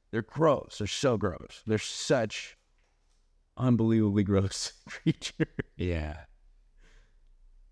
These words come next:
Speaker 2: I have to ask,
Speaker 1: Yeah.
Speaker 2: how did you and Jason meet? Because that's how Jason put us in contact.
Speaker 1: Yeah.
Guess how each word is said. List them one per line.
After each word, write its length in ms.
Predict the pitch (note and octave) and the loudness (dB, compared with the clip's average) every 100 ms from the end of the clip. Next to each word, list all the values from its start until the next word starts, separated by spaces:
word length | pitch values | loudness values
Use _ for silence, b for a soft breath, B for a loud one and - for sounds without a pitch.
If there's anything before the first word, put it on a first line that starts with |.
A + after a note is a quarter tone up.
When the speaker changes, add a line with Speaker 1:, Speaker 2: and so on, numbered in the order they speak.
| _ | _
Speaker 2:
I 80 | A#2+ | 0
have 100 | D3 | 2
to 80 | C#3 | 2
ask, 360 | A#2 F2+ - - - | 0 -2 -8 -14 -4
Speaker 1:
Yeah. 120 | E2+ | 0
Speaker 2:
how 80 | E3+ | 2
did 160 | B3+ | 0
you 160 | F#3+ E3+ | 2 2
and 120 | C3+ | 2
Jason 480 | - F#2+ F2+ F2 D#2 | 2 0 0 -4 -4
meet? 200 | D2+ A#1+ _ _ _ _ _ - | -6 -10 _ _ _ _ _ -8
Because 500 | G#2+ B2 A2+ G#2+ - _ _ _ _ _ _ _ | -2 0 0 0 -6 _ _ _ _ _ _ _
that's 260 | C3+ C#3 - | 0 0 0
how 400 | C#3+ B2+ B2 A2+ _ _ _ _ - | 0 2 0 -4 _ _ _ _ -6
Jason 300 | - C3+ D#3 | 2 2 2
put 160 | C3+ C3+ | 4 2
us 140 | B2 | 4
in 80 | B2+ | 0
contact. 560 | - E2+ E2+ F2 G#2 - | 2 0 0 -4 -4 2
Speaker 1:
Yeah. 160 | F2 | 2